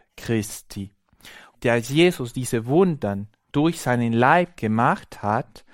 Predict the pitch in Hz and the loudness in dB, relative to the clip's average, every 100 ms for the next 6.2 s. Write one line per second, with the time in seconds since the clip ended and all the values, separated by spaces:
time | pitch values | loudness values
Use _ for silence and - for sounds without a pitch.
0 | - - - 143 160 147 147 151 143 143 | -20 -16 -8 -2 2 4 2 0 -4 -2
1 | 131 139 - 175 185 - 165 - - 170 | -2 -8 -4 2 2 2 -6 -4 4 4
2 | 170 - - - - _ _ _ _ _ | 4 -8 -12 -16 -20 _ _ _ _ _
3 | - 151 160 - 160 147 127 120 135 151 | -8 -6 -4 4 6 6 2 2 4 6
4 | 165 - - - 127 120 135 135 139 - | 2 -6 -18 -2 -2 0 -2 -2 -8 -4
5 | 139 131 - 110 - - 151 143 98 - | -4 -4 -6 -10 -10 -2 4 4 4 -6
6 | _ - | _ -20